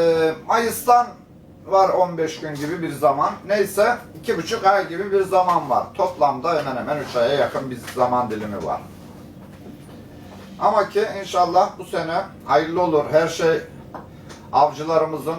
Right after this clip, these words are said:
bizlerin gönlünce olacaktır inşallah. Ve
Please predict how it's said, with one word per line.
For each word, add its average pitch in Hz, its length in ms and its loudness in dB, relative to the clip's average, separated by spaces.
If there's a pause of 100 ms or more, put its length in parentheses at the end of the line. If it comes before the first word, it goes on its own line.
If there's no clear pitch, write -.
(100)
bizlerin 151 420 0
gönlünce 156 440 2
olacaktır 135 560 2 (140)
inşallah. 139 800 2 (920)
Ve 175 120 6